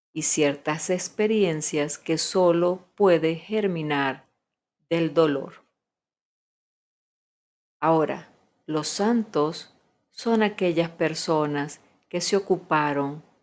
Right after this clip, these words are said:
del dolor de los demás, siendo las manos y el corazón de Dios.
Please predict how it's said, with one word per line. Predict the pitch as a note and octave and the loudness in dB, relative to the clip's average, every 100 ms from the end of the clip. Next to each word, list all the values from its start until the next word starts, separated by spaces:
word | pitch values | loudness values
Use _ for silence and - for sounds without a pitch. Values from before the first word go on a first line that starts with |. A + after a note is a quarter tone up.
| _ _ _ _ | _ _ _ _
del | _ E3 F#3 | _ 2 4
dolor | G3+ G#3+ F3 D3+ D3 - _ | 6 6 6 4 2 -6 _
de | - D3+ | -8 -4
los | D3 D#3+ | -4 -2
demás, | D3 D#3 D3+ D3 - - _ _ _ _ _ _ _ _ _ | -2 0 -2 -6 -10 -14 _ _ _ _ _ _ _ _ _
siendo | - G3 F#3 F3+ F#3+ F#3 F#3 - _ _ _ _ _ _ _ _ | -4 0 0 2 4 2 0 -8 _ _ _ _ _ _ _ _
las | - D3+ - | -8 -8 -4
manos | D#3+ F3+ G3+ F3+ E3+ E3+ - - _ | 0 2 2 0 -2 -4 -8 -18 _
y | F3+ | 0
el | F#3+ F#3 | 0 2
corazón | E3 D3+ D3 - D3+ C#3+ | 0 2 0 -2 -4 -4
de | C#3+ | -4
Dios. | C#3 C3+ B2+ - - | -4 -4 -6 -12 -20